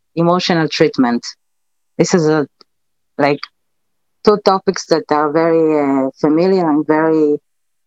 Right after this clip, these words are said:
um, important that I want to take action, but I don't know which one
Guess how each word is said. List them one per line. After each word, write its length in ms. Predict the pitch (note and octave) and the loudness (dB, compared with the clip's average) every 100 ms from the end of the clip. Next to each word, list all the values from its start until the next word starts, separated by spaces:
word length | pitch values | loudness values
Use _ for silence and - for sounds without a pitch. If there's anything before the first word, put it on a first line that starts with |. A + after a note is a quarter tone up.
| _ | _
um, 320 | C#3+ C#3 C3+ B2+ | -2 0 0 0
important 600 | D#3+ - D#3+ F3 G#3+ G#3+ | -2 0 -2 0 0 2
that 100 | D3+ | 0
I 60 | |
want 240 | D3 D#3 D#3 | 0 -2 -2
to 80 | C#3+ | -2
take 240 | D#3 D3+ - | -2 -2 -2
action, 500 | E3 - G#3 C4+ E4+ _ _ - | -4 -2 -2 -2 -4 _ _ -8
but 180 | D3 D3+ | -2 0
I 80 | D#3 | 0
don't 300 | D3+ F3 F3+ | 0 -2 -2
know 140 | G3 F3+ | -2 0
which 240 | F3+ - | -2 0
one 300 | E3+ E3 E3 | 0 0 -4